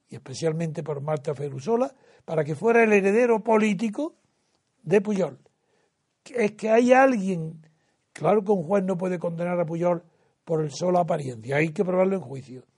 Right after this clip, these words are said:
Pero no hay nadie sensato que tenga dos dedos en la cabeza, dos dedos nada más de frente, para que sepa que Arturo Mas está tan corrompido como Pujol, y que es responsable de los robos, de la expoliación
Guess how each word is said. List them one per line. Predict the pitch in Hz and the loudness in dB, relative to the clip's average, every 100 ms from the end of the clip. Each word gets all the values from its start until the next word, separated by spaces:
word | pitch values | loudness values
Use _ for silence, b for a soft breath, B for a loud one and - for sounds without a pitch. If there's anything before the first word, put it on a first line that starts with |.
| _ _ _ _ | _ _ _ _
Pero | - 143 | -10 -6
no | 160 202 | -2 0
hay | 214 | 2
nadie | 226 208 202 | 0 0 -2
sensato | - 175 151 190 208 160 214 - _ _ _ _ _ - | -4 -6 -2 2 2 2 -6 -8 _ _ _ _ _ -12
que | 131 | -4
tenga | 190 185 156 | -2 0 2
dos | 196 175 | 0 2
dedos | 208 175 160 | -2 -2 -4
en | 156 | -2
la | 190 | 0
cabeza, | 190 185 160 180 - _ _ _ _ _ _ | 0 -4 -4 -10 -16 _ _ _ _ _ _
dos | 156 208 165 | 0 2 2
dedos | 214 165 | -2 -2
nada | 147 165 | -6 -10
más | 170 196 - | -12 -14 -16
de | 214 139 | -12 -6
frente, | 175 170 165 226 _ b b b b | -4 -6 -8 -14 _ b b b b
para | - 143 | -10 -8
que | 135 147 | -8 -2
sepa | 240 190 226 - _ _ | -2 0 -6 -10 _ _
que | 180 | 0
Arturo | 165 220 254 | 2 4 4
Mas | 226 240 294 | 4 2 -2
está | 202 226 233 | -2 -2 2
tan | 240 226 208 | 2 2 2
corrompido | 240 226 226 214 214 320 320 | 4 6 4 2 2 2 2
como | 226 180 | -2 -6
Pujol, | 147 139 135 - b b b | -6 -10 -10 -16 b b b
y | 208 | -4
que | 226 277 | 4 4
es | |
responsable | 269 247 214 208 170 185 156 147 b b b | 6 0 -2 -4 -2 -4 -4 -8 b b b
de | 156 175 | 2 4
los | 175 156 | 4 4
robos, | 202 240 156 151 | 6 4 4 -2
de | 165 | 0
la | 170 | 2
expoliación | 139 180 170 156 156 233 208 | 0 -2 -2 -2 0 0 0